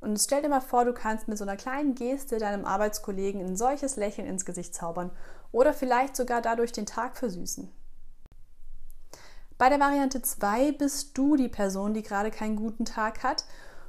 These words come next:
Und sobald du bemerkst, dass du eine Körperhaltung einnimmst, die, sagen wir mal so, eher einem geknickten Strohhalm gleicht als einer Sonnenblume, dann ändere sofort deine Körperhaltung. Richte dich auf,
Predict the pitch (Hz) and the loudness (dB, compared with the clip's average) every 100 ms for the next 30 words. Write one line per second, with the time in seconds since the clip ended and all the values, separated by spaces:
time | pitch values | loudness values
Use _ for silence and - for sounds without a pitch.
0 | - - 247 254 254 262 247 208 185 220 | -4 4 6 8 6 6 4 4 4 4
1 | 302 285 262 208 190 247 285 - 226 226 | 2 2 2 2 2 0 -2 -2 -2 -2
2 | - 226 226 220 220 - 247 247 220 220 | -4 -2 0 -2 -2 2 2 2 0 -2
3 | 220 214 196 214 220 220 226 - - 220 | -2 -4 -4 -2 0 0 -2 -4 -4 -2
4 | 220 220 226 - - - - - - 214 | -2 -2 -4 -6 -10 -10 -10 -8 -2 0
5 | 214 220 214 208 208 202 220 226 226 220 | 2 0 0 2 0 0 0 0 0 -2
6 | 214 - 247 247 233 - 240 247 247 196 | -2 -2 -4 -2 -4 -4 0 0 0 -2
7 | 190 170 190 - - 202 196 - 190 185 | -2 -2 -2 -4 -4 -4 -4 -6 -4 -4
8 | - 185 190 196 190 190 247 359 - - | -4 -2 -2 -2 -2 -2 -2 -2 -6 -8
9 | - - - - - - - 220 247 254 | -10 -12 -12 -10 -8 -4 4 6 6 0
10 | - - 262 285 269 269 269 254 254 - | -4 2 6 6 4 2 0 0 0 0
11 | 240 240 180 160 196 202 247 302 311 277 | 2 0 -2 -6 -4 0 2 4 2 2
12 | - - 247 349 - - | 2 4 4 4 -2 -14